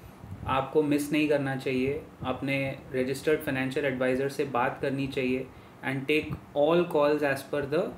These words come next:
sebi registered financial advisor। This video is only for educational purposes। तो Jio Financial Services या Jio जब list होगा, fantastic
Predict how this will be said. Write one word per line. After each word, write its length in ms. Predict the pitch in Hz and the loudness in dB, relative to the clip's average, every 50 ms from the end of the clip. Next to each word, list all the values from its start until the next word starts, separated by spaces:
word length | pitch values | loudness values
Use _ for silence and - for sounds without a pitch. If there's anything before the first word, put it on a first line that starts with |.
| - - - | -14 -8 -4
sebi 240 | 143 135 131 151 143 | -2 0 0 0 0
registered 480 | 143 135 127 135 131 - 147 135 131 - | 0 0 -2 -4 -4 -4 -4 -4 -4 -2
financial 380 | 139 127 123 123 123 135 131 127 | -2 -2 -2 -2 -2 -2 -2 -2
advisor। 400 | 127 123 123 123 127 127 165 170 151 | -2 -2 -2 -2 0 0 0 0 2
This 160 | 147 147 143 - - | 2 0 0 0 -4
video 260 | 143 135 147 147 151 151 | -4 -2 0 2 2 2
is 60 | 143 139 | 2 2
only 240 | 127 127 127 139 143 143 - | 2 2 2 0 -2 -4 -2
for 120 | 143 143 170 175 | 0 2 2 2
educational 560 | 143 127 135 131 127 139 135 131 - 143 131 131 127 | 2 0 0 -2 0 -2 -2 -2 -2 -4 -4 -2 -2
purposes। 440 | 117 117 - 120 117 147 175 180 - - - - - - - - - | -2 -2 -2 -4 -4 -4 -4 -4 -6 -12 -16 -20 -20 -18 -10 -2 2
तो 100 | 180 170 135 147 | 2 2 4 4
Jio 200 | 160 175 196 208 208 196 | 6 8 8 8 6 4
Financial 440 | 180 175 175 180 180 185 190 190 185 180 | 4 4 4 4 4 2 2 2 4 4
Services 520 | 160 151 160 165 - - 180 175 165 160 | 2 4 2 0 0 0 0 0 0 0
या 120 | 160 160 156 135 | 0 0 0 -2
Jio 260 | 131 143 143 160 170 165 | -2 0 2 2 2 2
जब 160 | 156 160 151 156 | 2 0 0 0
list 280 | 139 143 147 - - - | 0 0 -2 -2 -2 -4
होगा, 220 | 147 139 151 156 165 160 - - - - - - | -2 -2 0 -2 -4 -4 -8 -14 -16 -14 -8 -4
fantastic 680 | 156 147 147 147 143 - 160 156 156 - - 170 160 - | -2 -2 -2 -2 -2 -2 -2 -2 -2 -4 -2 -2 -2 -2